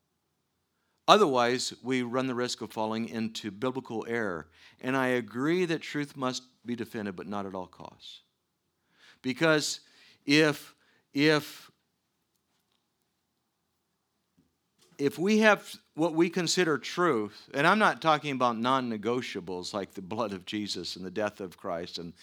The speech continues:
you know, those kind of things, obviously. But, but we, when we have truth that is void of love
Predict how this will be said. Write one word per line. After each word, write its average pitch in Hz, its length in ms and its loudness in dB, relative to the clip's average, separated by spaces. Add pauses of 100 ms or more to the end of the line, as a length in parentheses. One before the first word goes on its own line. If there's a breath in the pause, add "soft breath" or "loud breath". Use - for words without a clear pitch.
(120)
you 233 100 -6
know, 71 100 -8
those 107 220 -6
kind 90 160 -12
of - 80 -18
things, 85 280 -16
obviously. 87 540 -10 (480 loud breath)
But, 151 220 0 (200 loud breath)
but 151 380 0
we, 165 300 0 (180 loud breath)
when 160 320 0
we 202 200 2
have 196 260 4
truth 190 420 2
that 147 140 2
is 127 140 0
void 165 540 2 (300 soft breath)
of 123 240 0
love 160 560 6